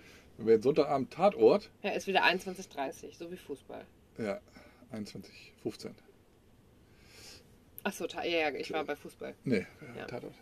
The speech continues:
Speaker 1: Ich habe geguckt, ich brauche noch sechshundert Schritte, ja.
Speaker 2: Okay.
Speaker 1: Dann habe ich die zehntausend voll.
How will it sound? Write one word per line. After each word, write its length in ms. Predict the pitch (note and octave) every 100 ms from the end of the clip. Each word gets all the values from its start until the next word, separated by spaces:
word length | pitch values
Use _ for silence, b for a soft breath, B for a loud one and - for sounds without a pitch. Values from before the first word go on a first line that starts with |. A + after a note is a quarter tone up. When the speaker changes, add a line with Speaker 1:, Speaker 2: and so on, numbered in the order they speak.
| - -
Speaker 1:
Ich 80 |
habe 100 | C3 C#3+
geguckt, 420 | C3+ A2+ F#3 -
ich 80 | -
brauche 140 | C3+
noch 160 | D3 B2
sechshundert 340 | D#3+ D#3+ C#3+
Schritte, 220 | - A#2+
ja. 180 | G2+ F#2+ - - -
Speaker 2:
Okay. 120 | - -
Speaker 1:
Dann 100 | F#3+ - -
habe 80 |
ich 60 | G#2+
die 60 | A2
zehntausend 500 | - A#2+ B2 G#2 A2
voll. 260 | - B2